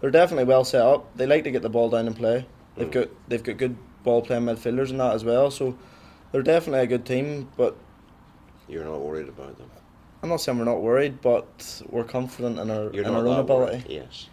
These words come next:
Speaker 2: You can hear the confidence there, which is, which is good. And in the bottom six last night, only one game. Ards four, Warren Point two. Colin Nixon's done well. I'm not surprised he's on the radar of Glentoran.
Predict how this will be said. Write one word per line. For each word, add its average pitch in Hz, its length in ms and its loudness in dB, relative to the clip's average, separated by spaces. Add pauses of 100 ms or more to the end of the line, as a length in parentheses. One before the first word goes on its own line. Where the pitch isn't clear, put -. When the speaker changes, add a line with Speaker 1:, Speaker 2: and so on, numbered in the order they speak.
(260)
Speaker 2:
You 87 80 -14
can - 160 6
hear 110 180 -8
the 87 120 -10
confidence 98 640 -12
there, 76 100 -10 (220)
which 139 200 -10
is, 82 140 -10 (260)
which 104 200 -2
is 110 100 2 (100)
good. - 280 6 (260)
And 127 300 4
in 127 180 4
the 120 60 4
bottom 151 300 4
six 123 300 -2
last 110 280 0
night, 113 160 2
only 117 240 4
one 110 340 6
game. 110 340 2 (420)
Ards 113 280 4
four, 113 560 4
Warren 113 360 2
Point 110 520 -2 (160)
two. 101 380 0
Colin 123 360 -2
Nixon's 101 460 -6
done 101 300 -2
well. 95 260 -2
I'm 92 100 -4
not 104 140 -4
surprised 90 540 -4
he's 82 160 -6
on 87 160 -2
the 85 100 0
radar 87 540 0
of 69 160 -8
Glentoran. 78 800 -6